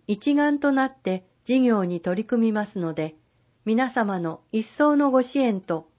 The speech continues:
ご協力を賜りますようお願い申し上げます。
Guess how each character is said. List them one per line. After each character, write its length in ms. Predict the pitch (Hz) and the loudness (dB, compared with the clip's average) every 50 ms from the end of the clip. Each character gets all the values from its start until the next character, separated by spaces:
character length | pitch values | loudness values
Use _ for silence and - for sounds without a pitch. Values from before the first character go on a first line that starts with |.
| _ | _
ご 160 | _ - 214 214 | _ -4 -4 -2
協 260 | - 277 285 285 277 | 0 2 2 2 2
力 320 | 277 277 269 269 - 262 | 2 0 -2 -2 -2 0
を 100 | 254 247 | 0 0
賜 360 | 247 247 240 233 233 240 240 | 0 -2 -2 0 0 0 0
り 80 | 240 240 | 0 0
ま 160 | 226 226 233 | 0 -2 -2
す 160 | 226 - 185 | -4 -4 -4
よ 320 | 170 165 160 151 139 139 - _ _ _ _ _ _ | -2 -2 -2 -4 -8 -10 -16 _ _ _ _ _ _
う 80 | 208 | -2
お 20 | 214 | 0
願 340 | 233 254 247 247 247 240 233 | 0 0 0 0 0 0 0
い 40 | |
申 200 | 226 214 214 214 | 0 0 -2 -2
し 160 | 208 208 - 196 | -4 -4 -4 -4
上 80 | 190 190 | -4 -2
げ 140 | 190 180 | -4 -4
ま 140 | 175 175 170 | -4 -6 -6
す。 220 | 170 - - _ | -8 -12 -20 _